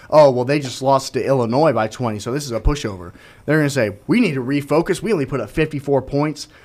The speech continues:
We gotta refocus and act like a top five team in the nation."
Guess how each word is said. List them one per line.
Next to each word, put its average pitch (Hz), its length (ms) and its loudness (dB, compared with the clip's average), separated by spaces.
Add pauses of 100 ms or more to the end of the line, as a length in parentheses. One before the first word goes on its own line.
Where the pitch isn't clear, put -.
(120)
We 185 120 0
gotta 160 200 4
refocus 143 500 -2
and 117 100 -10
act 127 220 0
like 120 140 -2
a 107 40 -12
top 117 280 -6
five 110 200 -2
team 113 200 -8
in 101 80 -8
the 92 80 -14
nation." 95 360 -14